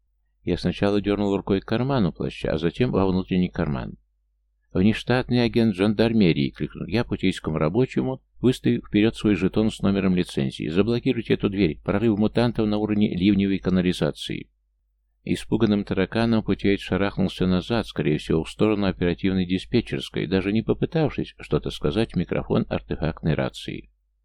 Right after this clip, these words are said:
Я побежал ровно в другую сторону, уже не добегая до стрелочного семафора, сияющего зловещим холодным синим цветом, выскочил в воздуховодный колодец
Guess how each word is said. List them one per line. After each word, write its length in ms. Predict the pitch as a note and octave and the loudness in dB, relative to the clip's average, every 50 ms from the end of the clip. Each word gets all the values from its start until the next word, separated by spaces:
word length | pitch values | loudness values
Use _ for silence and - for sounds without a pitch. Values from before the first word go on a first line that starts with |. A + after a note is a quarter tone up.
| _ _ _ _ _ _ _ _ | _ _ _ _ _ _ _ _
Я 120 | - F2 | -2 -2
побежал 500 | E2 F#2 F2+ F#2 G2+ F2 F2 A#2 A#2+ A2+ | 0 0 0 0 0 0 2 0 0 2
ровно 280 | A2+ A2+ G#2+ G#2 G#2+ G#2 | 0 0 0 0 -2 -2
в 40 | F#2+ | -2
другую 340 | G#2 G2+ F#2 G2+ A2+ A2 G2+ | -4 -2 0 2 2 2 2
сторону, 500 | - - - B2 A#2+ A2 G2 F2+ F2 F2 | -2 -6 -4 -4 0 2 2 2 2 2
уже 260 | - F2+ F2 F2+ G2+ G#2 | 0 -2 -2 0 0 0
не 100 | G2+ F#2+ | 0 -2
добегая 480 | G2 G2 F2+ G2 F2 - G#2 G#2+ G#2 | -2 -2 -2 -2 -2 -2 -6 -6 -4
до 120 | F2+ F#2 F2 | -4 -4 -6
стрелочного 540 | - - - F#2+ F#2 F2 - - F#2 F2 | -4 -2 -2 -2 -2 -2 -4 -2 -2 -2
семафора, 640 | E2+ - - E2+ F2 E2+ - - - A2 G#2+ G#2 F2+ | -2 -2 -2 0 0 0 -2 -2 -2 0 0 0 0
сияющего 580 | - - F2 F2 F#2 F#2 F2 - - - F2 | -2 -2 0 2 2 2 0 0 0 0 0
зловещим 540 | E2+ D#2 D#2+ E2 F2 F#2 F2 - - - E2 | 2 2 0 2 2 2 2 0 -2 -6 -6
холодным 480 | - - E2+ E2+ F2 F2+ D#2 F2 E2+ D#2 | -2 -2 -2 0 0 0 0 0 -2 -2
синим 320 | - - D2+ D2+ C#2+ C#2+ | -2 -2 -2 0 0 -2
цветом, 440 | - - - A#2 B2+ - - F2 E2+ | -4 -2 -2 -2 0 0 0 0 0
выскочил 380 | F2 G#2+ - - - - G#2+ - | 0 -2 -2 -2 -2 -2 -2 -2
в 60 | - | 0
воздуховодный 720 | - F2+ F2+ F2+ F#2+ - - F#2 F#2 G2+ G2+ G2 G2 G2+ | -2 -2 -2 -4 -4 -2 -2 0 0 0 0 0 0 -2
колодец 640 | - - - A2 G#2+ G2 D#2 C2+ - - - - - | 0 0 0 0 2 2 0 0 0 -6 -8 -8 -20